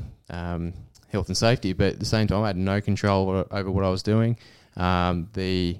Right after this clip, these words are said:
employer at the hospital said, "We're taking your hours away down fifty percent, whatever, whatever.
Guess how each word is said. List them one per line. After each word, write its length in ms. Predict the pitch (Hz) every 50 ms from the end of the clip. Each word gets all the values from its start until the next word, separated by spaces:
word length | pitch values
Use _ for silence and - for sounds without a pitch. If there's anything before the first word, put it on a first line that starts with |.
| - - -
employer 340 | 95 92 - - 104 104 101
at 80 | 78
the 80 | - 95
hospital 420 | 101 98 95 - - 92 95 95
said, 300 | 95 - 92 92 90 82 - -
"We're 80 | - -
taking 400 | - - 95 92 92 87 90 87
your 140 | 80 90 90
hours 260 | 87 87 90 90 -
away 240 | 90 87 85 90 90
down 180 | 80 87 82 92
fifty 260 | - 95 - - -
percent, 420 | - 90 90 - 90 87 87 - -
whatever, 220 | 76 85 85 82
whatever. 400 | 85 87 90 95 87 95 92 87